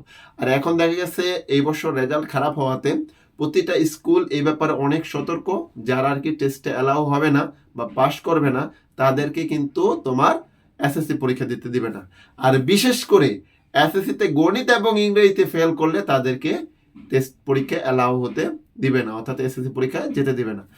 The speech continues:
তো তোমাদের গণিতে অবশ্যই, অবশ্যই পাস করতে হবে, এবং গণিতের সাজেশন থাকবে আমার, ক্লাস থাকবে ফ্রি, এজন্য অবশ্যই চ্যানেলটি সাবস্ক্রাইব করে সাথেই থাকো, এবং যারা পেজ থেকে দেখছো পেজটি ফলো করে সাথে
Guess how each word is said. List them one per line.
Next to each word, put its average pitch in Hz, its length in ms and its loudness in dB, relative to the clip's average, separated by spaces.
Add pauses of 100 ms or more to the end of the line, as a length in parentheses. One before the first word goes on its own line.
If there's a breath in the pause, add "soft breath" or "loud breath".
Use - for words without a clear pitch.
(320 soft breath)
তো 127 60 -2 (160)
তোমাদের 143 280 2 (100)
গণিতে 160 300 0 (100)
অবশ্যই, 156 280 -2
অবশ্যই 160 280 -4
পাস 143 200 0
করতে 160 220 -4
হবে, 160 220 0
এবং 131 180 0
গণিতের 143 320 0 (100)
সাজেশন 156 480 2
থাকবে 175 320 0
আমার, 170 180 4 (480 soft breath)
ক্লাস 165 200 6 (120)
থাকবে 180 280 2
ফ্রি, 175 240 4 (460 soft breath)
এজন্য 151 200 2 (100)
অবশ্যই 202 300 -2
চ্যানেলটি 135 320 -2
সাবস্ক্রাইব 127 380 -8
করে 143 180 -2
সাথেই 131 280 -2
থাকো, 147 180 -2 (400 soft breath)
এবং 135 180 4
যারা 147 200 0
পেজ 147 180 -4
থেকে 151 180 -2
দেখছো - 160 -8 (100)
পেজটি 123 300 -4
ফলো 113 220 -6
করে 135 140 -4 (340 loud breath)
সাথে 117 180 -4